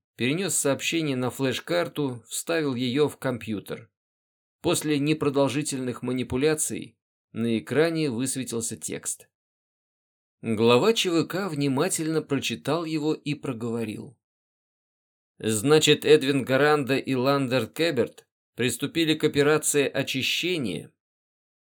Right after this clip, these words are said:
Лугаров-старший с удивлением посмотрел на товарища и спросил. «Ты о чём, Боря?» «О том, что всех нас ждёт катастрофа, если не остановить ублюдков, названных мной».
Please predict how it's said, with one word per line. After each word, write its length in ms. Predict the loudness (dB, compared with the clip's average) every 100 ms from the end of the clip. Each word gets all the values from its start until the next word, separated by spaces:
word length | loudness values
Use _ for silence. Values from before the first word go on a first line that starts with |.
| _
Лугаров-старший 1080 | -4 0 0 0 0 0 -4 -4 -2 -2 -2
с 100 | -4
удивлением 680 | -6 -6 -4 -2 -2 -2 -4
посмотрел 580 | -4 -4 -4 -4 -2 -2
на 140 | -2
товарища 640 | -4 -2 -2 -2 -4 -6 -6
и 80 | -8
спросил. 680 | -6 -4 -4 -4 -6 -10 _ _ _ _ _ _ _ _
«Ты 400 | -4 0 0 -2 -4
о 100 | -4
чём, 400 | -2 0 0 0
Боря?» 440 | 2 2 2 -8 _ _ _ _ 0
«О 160 | 2
том, 260 | 4 2 2
что 240 | 2 2 2
всех 380 | 2 2 2
нас 260 | 4 4 4
ждёт 360 | 0 2 2 2
катастрофа, 760 | 0 2 0 0 0 0 -2
если 560 | -4 0 0 2 0 -2
не 120 | 0
остановить 640 | 0 0 -2 0 0 -2
ублюдков, 640 | -2 0 0 -2 -2 -4 -2
названных 640 | -2 -2 -2 -4 -4 -4
мной». 480 | -4 -4 -4 -10